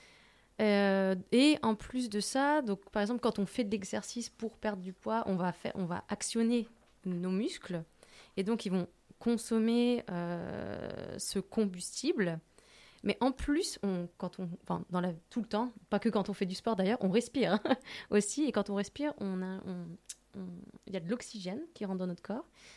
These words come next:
et qui va venir dans les muscles et interagir avec ces glucides et ces lipides qui sont principalement de l'hydrogène et du carbone. Et donc cette réaction va donner de l'eau, H deux O, et, euh, du dioxyde de carbone, C O deux.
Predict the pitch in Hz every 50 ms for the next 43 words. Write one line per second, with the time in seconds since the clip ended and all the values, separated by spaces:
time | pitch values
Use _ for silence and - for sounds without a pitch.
0 | - _ - 190 - - 202 196 180 196 214 220 - - 180 165 202 226 226 247
1 | 240 196 175 160 202 226 240 226 214 196 196 262 - - - - - - 226 220
2 | 226 - 262 226 226 214 208 190 202 233 254 - - - _ _ _ _ _ _
3 | _ _ _ _ _ - 196 185 185 208 - - 220 185 180 202 202 - - 240
4 | 208 202 - - 190 185 185 262 277 - - 208 - - 247 247 240 - - -
5 | 262 262 - - 254 - - 220 208 208 220 254 262 208 185 214 214 233 214 214
6 | 190 196 196 226 240 233 220 202 202 - 214 202 175 165 175 175 175 185 - _
7 | _ - - - - - _ _ - 196 180 202 220 208 - - 233 233 - -
8 | 233 208 202 - - - 247 277 285 214 202 185 190 196 202 196 190 202 - -
9 | _ _ _ _ _ _ _ - 185 214 202 202 247 349 392 - - _ - -
10 | 190 175 165 170 175 175 165 175 226 - - _ _ _ _ _ _ - - -
11 | _ _ _ - 220 226 254 - - - 208 190 185 175 165 185 190 208 240 220
12 | - - - 190 175 170 - 180 175 165 185 208 233 233 - - 220 185 175 156
13 | 185 -